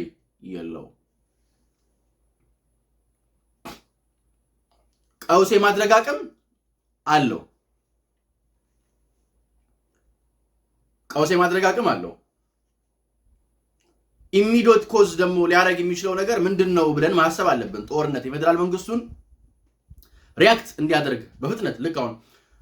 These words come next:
ህወሓት ሰሜን ዕዝን እንደመታው ማለት ነው። አሁን እኔ ደጋግሜ ባይዘው መናገር የምፈልገው መረሳት የሌለበት አንድ ጉዳይ ህወሓት ሰሜን ዕዝን መቷል።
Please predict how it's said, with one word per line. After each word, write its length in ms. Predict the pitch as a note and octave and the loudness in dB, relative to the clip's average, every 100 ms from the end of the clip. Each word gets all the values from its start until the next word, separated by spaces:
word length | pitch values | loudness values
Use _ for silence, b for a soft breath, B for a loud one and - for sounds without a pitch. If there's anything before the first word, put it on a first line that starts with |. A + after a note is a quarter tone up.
| - | 0
ህወሓት 260 | D3 A#3+ A#3+ | 4 4 4
ሰሜን 240 | A3 A#3 | 0 0
ዕዝን 200 | B3+ F4 E4+ - _ | 0 -2 -6 -14 _
እንደመታው 500 | F#3+ G#3 F3 C3+ B2+ | -2 0 0 -2 -8
ማለት 200 | G2 D#2 G2 | -12 -12 -14
ነው። 100 | - - | -10 2
አሁን 240 | G#3+ C4+ | 2 2
እኔ 120 | C#4 C#4 | -2 0
ደጋግሜ 420 | C4+ C#4 C4 C4 C4+ | 4 4 2 0 0
ባይዘው 300 | A#3+ G3+ G3+ F3+ | 0 2 0 0
መናገር 420 | F#3+ G#3 G#3 G#3 | -2 -2 -2 -2
የምፈልገው 480 | F#3+ F#3 E3+ C3+ - - _ _ _ _ _ _ - | -2 0 0 -2 -8 -14 _ _ _ _ _ _ -14
መረሳት 540 | A#2 F#3 A#3+ B3 C4 B3 | -2 2 4 4 2 2
የሌለበት 460 | A3+ G#3 F#3+ E3 D#3+ | 2 2 0 -2 -2
አንድ 220 | G3 G#3 | -4 -4
ጉዳይ 380 | E3+ C3+ B2+ A2+ - _ _ _ _ _ _ - | -4 -4 -4 -6 -8 _ _ _ _ _ _ 4
ህወሓት 420 | G#3+ B3 A#3+ A#3 - _ _ _ _ _ _ - | 6 6 4 2 -12 _ _ _ _ _ _ -4
ሰሜን 280 | A3+ A#3 A3 | 0 0 0
ዕዝን 260 | F3 F#3 A#2 - _ _ A2 | 0 -2 -2 -10 _ _ -6
መቷል። 520 | A#2 G#3 G#3 A3+ | 0 0 4 2